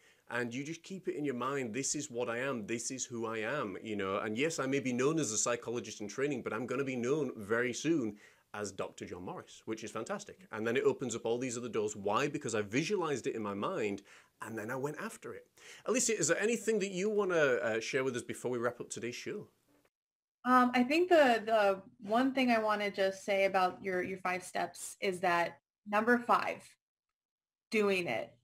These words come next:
Speaker 2: Um, I, I can be an over planner. I can be somebody who is like, "I gotta plan everything out to the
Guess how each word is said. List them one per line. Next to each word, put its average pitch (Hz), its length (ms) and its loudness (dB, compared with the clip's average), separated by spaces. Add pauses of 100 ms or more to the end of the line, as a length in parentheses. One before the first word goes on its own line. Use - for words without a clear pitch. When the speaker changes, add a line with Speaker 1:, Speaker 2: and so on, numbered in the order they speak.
(160)
Speaker 2:
Um, 185 460 6 (260)
I, 220 600 8 (200)
I 196 180 4
can 240 200 6
be 220 180 4
an 214 120 4
over 196 320 4
planner. 190 680 -2 (420)
I - 160 2
can 202 200 0
be 208 100 -2
somebody 202 480 2
who 196 160 2
is 185 140 -2
like, 180 240 4
"I 190 120 4
gotta 196 200 8
plan 196 300 2
everything 240 460 6
out 240 280 8
to 226 120 -2
the - 60 -12